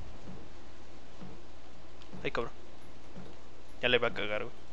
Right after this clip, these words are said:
No. No. Wow. Guau. Ah, no, ma-, <laughs> Mames, sí, sí brinqué.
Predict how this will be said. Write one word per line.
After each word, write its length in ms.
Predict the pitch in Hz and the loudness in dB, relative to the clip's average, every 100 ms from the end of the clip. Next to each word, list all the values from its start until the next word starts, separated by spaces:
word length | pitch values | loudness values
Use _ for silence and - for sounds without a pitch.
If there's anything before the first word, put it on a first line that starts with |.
| - - | -2 -2
No. 340 | 113 117 127 - - - - - - - 170 113 110 113 | 0 0 0 -2 -2 -2 -2 -2 -2 -2 -2 -2 -2 -2
No. 160 | 127 - - - - - - - - - - - - 127 | -2 -2 -2 -2 -2 -2 -2 -2 -2 -2 -2 -2 -2 0
Wow. 500 | 123 120 117 107 120 - - - - - | 8 8 8 4 0 -2 -2 -2 -2 0
Guau. 1040 | 139 139 143 143 143 143 139 139 135 135 - | 8 12 12 12 12 12 12 12 12 12 12
Ah, 200 | 143 135 143 | 12 10 6
no, 180 | 139 | 2
ma-, 140 | 160 - - - - - - | 2 2 0 -2 0 0 8
<laughs> 880 | 285 - 427 - - - - - - | 10 12 10 6 2 -2 -2 -2 0
Mames, 460 | 165 147 175 160 151 | 4 4 6 4 2
sí, 100 | 160 | 2
sí 180 | - 160 | 2 2
brinqué. 680 | 165 170 - - 123 127 | 2 2 0 2 2 2